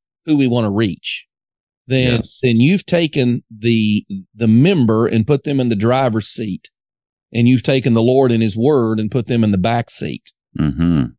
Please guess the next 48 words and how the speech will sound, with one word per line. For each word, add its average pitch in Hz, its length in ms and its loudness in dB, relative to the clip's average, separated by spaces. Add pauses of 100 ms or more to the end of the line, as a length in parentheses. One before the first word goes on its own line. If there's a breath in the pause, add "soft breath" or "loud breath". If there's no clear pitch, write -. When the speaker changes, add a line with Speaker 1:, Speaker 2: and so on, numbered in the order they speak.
Speaker 1:
And 120 340 -2
we've 156 280 0
seen 170 340 0
that 131 260 -2
for 120 140 -6
years. 143 800 0
And, 117 480 0
uh, 107 140 -4
you 135 160 0
know, 123 300 0 (360)
if 131 160 -2
you're 139 140 4
a - 40 -2
church - 360 -2
member, 190 360 0 (460)
you 143 100 -4
need 269 120 2
to 349 60 -6
be 311 140 0
cautious - 560 -2
of 101 140 -4
that. 92 320 -4 (480)
You 135 120 2
need 220 200 0
Speaker 2:
Yeah. - 120 -2
Speaker 1:
to, - 180 -20 (100)
n-, 202 80 -2 (160)
you 233 160 2
don't 269 120 0
need 220 100 2
to 196 60 0
be 185 100 -2
telling 185 280 2
your 131 100 0
pastor 139 400 0
what 120 200 -2
to 113 60 -10
do, 139 420 0
but 139 180 0
if 139 120 -4
you've 180 160 -4
got 180 180 0
a 123 40 -4
pastor 143 460 -2
that's 107 200 -4
standing 123 360 2
against 123 360 0
that, 170 300 0